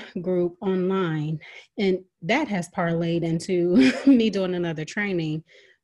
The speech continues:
through Indianapolis. Um, they're, like, hosting a training there, but I'll be joining this time as an intern, which means that after I get through with this internship, I'll have the opportunity to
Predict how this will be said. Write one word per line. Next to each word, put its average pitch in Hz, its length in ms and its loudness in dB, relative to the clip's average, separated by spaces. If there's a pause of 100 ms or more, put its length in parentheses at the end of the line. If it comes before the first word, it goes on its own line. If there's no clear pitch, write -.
through 175 440 -2
Indianapolis. 165 1120 -4 (100)
Um, 147 560 -4 (800)
they're, 160 360 -4
like, 156 220 -8
hosting 180 420 -2
a 151 80 -2
training 180 480 0
there, 147 360 -8 (720)
but 175 220 -2
I'll 190 220 0
be 185 260 -2
joining 175 500 0
this 170 180 -6
time 175 280 -2
as 156 140 -4
an 147 100 -4
intern, 240 640 -2 (380)
which 185 380 -4
means 175 580 0
that 156 340 -4 (240)
after 202 320 -6
I 180 100 -2
get 170 380 -6
through 190 180 -2
with 175 220 -6
this 156 180 -6
internship, 170 760 -4 (100)
I'll 175 100 -6
have 165 220 -8
the 156 120 -8
opportunity 165 600 -4 (100)
to 160 160 -8